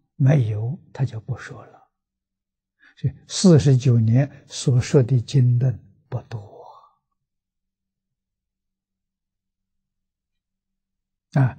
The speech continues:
这种情形我们晓得。啊，可是佛对一切众生真实的利益。啊，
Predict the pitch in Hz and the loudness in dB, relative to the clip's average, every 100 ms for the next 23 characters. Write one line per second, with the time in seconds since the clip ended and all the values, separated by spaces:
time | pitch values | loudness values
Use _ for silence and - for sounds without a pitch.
0 | - 160 135 127 - 120 110 123 104 104 | 2 4 6 2 2 -2 0 -2 -2 -6
1 | 107 - - - - _ _ _ _ _ | -8 -10 -16 -20 -20 _ _ _ _ _
2 | _ - - - _ - 113 - - _ | _ -12 -12 -16 _ -10 -10 -10 -20 _
3 | _ - - 127 139 139 151 127 135 - | _ -20 -2 2 4 4 4 4 2 0
4 | 127 131 117 - 104 - _ _ - 139 | -4 -2 -4 -4 -10 -10 _ _ 4 6
5 | 127 120 107 - 117 120 110 104 - _ | 6 4 0 -4 -6 -6 -6 -12 -18 _
6 | _ _ _ _ _ _ _ _ _ _ | _ _ _ _ _ _ _ _ _ _
7 | _ _ _ _ _ _ _ _ _ _ | _ _ _ _ _ _ _ _ _ _
8 | _ _ _ _ _ _ _ _ _ _ | _ _ _ _ _ _ _ _ _ _
9 | _ _ _ _ 175 139 | _ _ _ _ 2 2